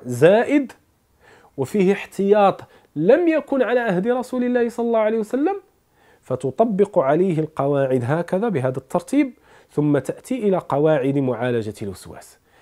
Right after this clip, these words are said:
فتنتهي من هذا الأمر وتعلم علم اليقين أيها الأخ الكريم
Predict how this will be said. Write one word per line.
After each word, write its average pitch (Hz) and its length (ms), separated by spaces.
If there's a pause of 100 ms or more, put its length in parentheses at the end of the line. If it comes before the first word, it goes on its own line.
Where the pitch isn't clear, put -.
(880)
فتنتهي 147 720 (720)
من 127 120
هذا 123 240
الأمر 165 380 (1300)
وتعلم 127 720
علم 151 260
اليقين 135 460
أيها 113 300
الأخ - 260
الكريم - 380